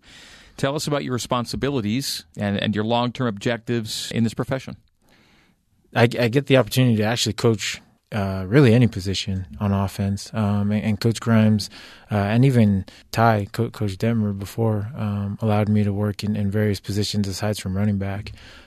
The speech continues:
Speaker 2: Um, so I got to work with the offensive line one year. I worked with the wide receivers another year, and then, um, I get to work with the running backs this year. Usually, you know, we're, we're tagging game film, practice film.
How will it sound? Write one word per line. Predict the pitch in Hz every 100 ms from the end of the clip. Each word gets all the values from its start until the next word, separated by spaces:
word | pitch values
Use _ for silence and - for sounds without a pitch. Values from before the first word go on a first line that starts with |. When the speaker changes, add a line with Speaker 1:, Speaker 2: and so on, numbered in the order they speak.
| -
Speaker 2:
Um, | 107 95 92 101
so | -
I | 101
got | 107
to | 104
work | 104 101
with | 98
the | 101
offensive | 107 - 104 - 95
line | 98 98 98
one | 98
year. | 98 95 98
I | 98
worked | 95 98
with | 101 -
the | 98
wide | 98 98
receivers | 92 107 98 101 95
another | 98 98 95
year, | 95 95
and | 95
then, | 92 92 - - - - -
um, | 104 95 92 90 92 87
I | 107
get | 107
to |
work | 104 101
with | 104
the |
running | 98 104
backs | 98 98 98
this | 101 -
year. | 101 98 95 - - - _ -
Usually, | 123 117 117
you | 113 117
know, | 110
we're, | 104 117
we're | 113 107
tagging | - 117 110 101
game | 110 117
film, | 113 120 113 113 113 110
practice | - 110 107 107
film. | - 113 107 107 107 107